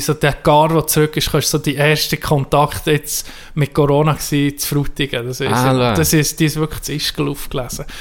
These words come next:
Speaker 1: Und das hat's klar, äh, oder wie soll ich sagen, es hat krass verteilt. Ischgl hat so viele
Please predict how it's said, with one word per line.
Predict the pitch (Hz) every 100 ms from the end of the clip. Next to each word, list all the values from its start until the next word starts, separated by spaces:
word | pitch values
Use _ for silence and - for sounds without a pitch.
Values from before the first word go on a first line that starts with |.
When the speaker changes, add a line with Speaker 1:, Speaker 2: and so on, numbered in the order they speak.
| -
Speaker 1:
Und | 165 160
das | 156
hat's | 165 147 -
klar, | - 165 160 175 175 - - - - - -
äh, | 143 139 135 135
oder | 139 139 143
wie | 143
soll | - 151
ich | 151
sagen, | 143 127
es | 143
hat | 147 - - - -
krass | - 156 156 156 -
verteilt. | 160 - 185 190 147 -
Ischgl | 165 - - 143
hat | -
so | - 175
viele | 170 175 170